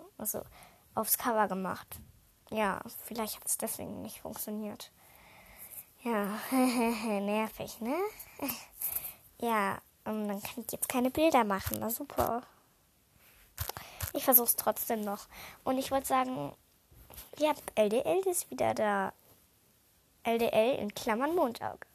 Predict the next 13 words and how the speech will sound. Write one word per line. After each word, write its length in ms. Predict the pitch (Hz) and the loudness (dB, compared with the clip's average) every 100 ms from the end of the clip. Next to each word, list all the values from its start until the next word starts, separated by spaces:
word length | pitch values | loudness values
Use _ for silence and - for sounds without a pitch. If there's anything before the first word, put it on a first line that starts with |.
| _ | _
Also 300 | - 226 190 | 2 4 4
Spotify 500 | - - 202 208 156 - - | 0 0 -2 -2 -4 -4 -6
heißt 160 | - - | -6 -4
sie, 120 | 202 | -2
also, 240 | - 196 - - - - - - - - - - - - - - | -2 -4 -6 -12 -20 -20 -20 -20 -20 -20 -20 -20 -20 -16 -16 6
also 200 | 262 294 | 10 12
Mondauge 520 | 285 262 240 - 196 | 10 6 4 4 4
ist 160 | 202 - | 2 0
wieder 220 | 208 196 | 0 0
da. 320 | 202 202 240 254 - - - - - - - - - - - - - - | 0 0 0 -4 -10 -14 -14 -14 -18 -20 -20 -20 -20 -20 -20 -16 -8 0
Und 420 | 254 214 214 247 | 2 4 2 2
das 180 | 247 - | 0 2
bedeutet, 360 | 233 208 254 | 2 2 0